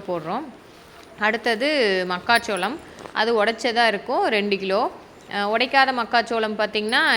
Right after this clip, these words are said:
இருபது, முப்பது ரூபா வருது. உடைச்சு வாங்கிட்டோம் அப்படின்னா, முப்பத்திரெண்டு ரூபா. அது ரெண்டு கிலோ போடுறோம்.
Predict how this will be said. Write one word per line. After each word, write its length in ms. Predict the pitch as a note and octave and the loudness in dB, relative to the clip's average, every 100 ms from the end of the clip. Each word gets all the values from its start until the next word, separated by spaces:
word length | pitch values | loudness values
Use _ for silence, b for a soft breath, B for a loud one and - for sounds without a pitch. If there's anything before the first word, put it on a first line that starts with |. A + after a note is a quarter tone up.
| G#3 | 2
இருபது, 300 | G3+ G#3+ G3 - | 0 -2 -4 -10
முப்பது 360 | G3+ - C4 A3+ | -8 0 0 2
ரூபா 140 | A#3+ | 2
வருது. 340 | A3 F3+ F3 B3 D#4+ - - - | 2 0 0 -2 -2 -12 -14 -4
உடைச்சு 340 | A#3 B3 D4+ | -4 -2 -2
வாங்கிட்டோம் 500 | A#3+ A3 G#3+ G#3 A3+ | -2 0 -2 0 0
அப்படின்னா, 360 | G#3 G3+ G3 C4 | 0 -2 -2 -2
முப்பத்திரெண்டு 640 | A#3 - G3+ F#3 E3+ F3 | -4 -6 -6 -4 -4 -4
ரூபா. 220 | E3+ F3 C4 - B B | -2 -2 -4 -6 B B
அது 200 | - A#3 | -2 0
ரெண்டு 280 | C4 G#3 G#3 | 2 0 0
கிலோ 180 | G3 A3+ G#3+ | 0 -2 0
போடுறோம். 420 | F#3+ E3+ G#3 | -2 -2 -4